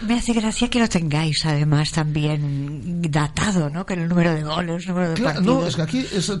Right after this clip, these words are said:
Speaker 2: mm, bueno, Daniel ha visto, es decir, hemos puesto el nombre y rápidamente ya nos ha aparecido, además, aquí una, ah, mira, fíjate,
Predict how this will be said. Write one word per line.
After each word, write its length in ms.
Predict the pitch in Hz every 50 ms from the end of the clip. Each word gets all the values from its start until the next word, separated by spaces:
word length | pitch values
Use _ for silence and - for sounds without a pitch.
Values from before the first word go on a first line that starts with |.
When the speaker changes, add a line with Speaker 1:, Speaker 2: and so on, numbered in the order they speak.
| - - -
Speaker 2:
mm, 140 | 190 180 165 160 - - 98 - - - - - - 82 - - - - -
bueno, 300 | 123 151 156 113 - - -
Daniel 300 | 78 78 78 92 113 139
ha 60 | 143
visto, 400 | 135 127 120 - 113 107 101 101
es 80 | 98 98
decir, 160 | 107 85 - -
hemos 160 | 131 135 139
puesto 240 | - 160 151 160 156
el 80 | 151
nombre 300 | 160 165 180 190 240 240 -
y 80 | 156
rápidamente 540 | 139 127 127 123 135 131 127 135 127 160 180
ya 80 | 165 151
nos 180 | 147 127 -
ha 40 | 135
aparecido, 420 | 120 143 120 113 113 123 135 170
además, 260 | 190 175 123 123 117 -
aquí 180 | 117 - 117 120
una, 320 | 131 139 139 151 165 175
ah, 180 | - - 117 117
mira, 400 | 113 117 117 113 160 - 151 -
fíjate, 420 | - 123 123 - - - - -